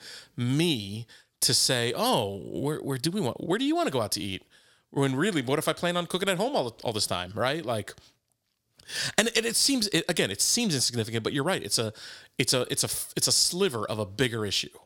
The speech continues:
of not wanting to make ourselves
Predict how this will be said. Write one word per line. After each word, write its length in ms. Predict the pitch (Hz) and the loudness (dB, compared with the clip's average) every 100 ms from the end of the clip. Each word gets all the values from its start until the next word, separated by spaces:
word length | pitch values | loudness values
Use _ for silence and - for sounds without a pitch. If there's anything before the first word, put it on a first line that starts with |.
| _ _ _ _ _ _ _ _ _ _ _ - | _ _ _ _ _ _ _ _ _ _ _ -2
of 160 | 117 | 2
not 180 | 123 139 | 2 2
wanting 380 | 139 139 143 147 | 0 -2 -2 -2
to 160 | - 107 | -2 0
make 240 | 113 117 | -2 -2
ourselves 720 | 120 - 101 98 98 95 - | 0 0 0 -4 -2 2 2